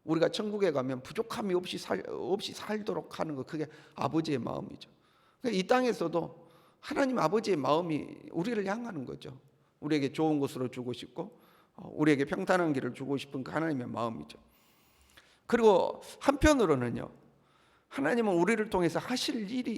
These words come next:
있는 거죠. 교만해서 자기 마음대로 살라고 복을 주신 것이 아니라 하나님이 우리에게 맡겨주신 복을 통해서 하나님은 하려-,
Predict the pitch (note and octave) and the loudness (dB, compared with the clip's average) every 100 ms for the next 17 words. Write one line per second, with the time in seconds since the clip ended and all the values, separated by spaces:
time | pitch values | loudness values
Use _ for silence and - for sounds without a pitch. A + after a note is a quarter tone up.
0 | - D3+ G3 A#3 D#3+ - - - _ _ | -2 -2 -2 -2 -4 -6 -14 -20 _ _
1 | _ _ _ _ _ _ _ _ _ _ | _ _ _ _ _ _ _ _ _ _
2 | _ _ _ _ _ - G#3+ C#4+ C4+ - | _ _ _ _ _ 6 8 8 4 6
3 | B3 A3+ - F#3+ C4+ F3+ A3 E4+ F4 F#4+ | 4 4 0 0 2 6 6 6 4 4
4 | B3+ A#3+ A#3+ A#3 G#3 E3 F3 A3+ D#3+ G#3 | 2 2 4 4 4 2 2 0 -2 -2
5 | G#3+ G#3 A#2+ B2 B2+ A#2+ - - _ _ | -2 0 -2 -2 -4 -6 -8 -20 _ _
6 | _ _ - F#3+ C4+ C#4 C4 A#3+ E3 F3+ | _ _ -10 2 6 6 4 2 2 4
7 | G#3+ A3 G3 C#3 D3+ D3+ G3+ F#3+ F3+ E3+ | 4 4 4 4 2 2 -2 -2 -4 -6
8 | C3+ C#3+ E3 D#3 D3+ E3+ E3 D3+ D3 - | -2 -2 -2 -6 -8 -6 -4 -4 -4 -10
9 | - _ - - C4+ C4+ B3+ A#3+ - C4+ | -20 _ -10 -4 0 0 -2 -6 -6 -4
10 | D#4 E4+ | -4 -6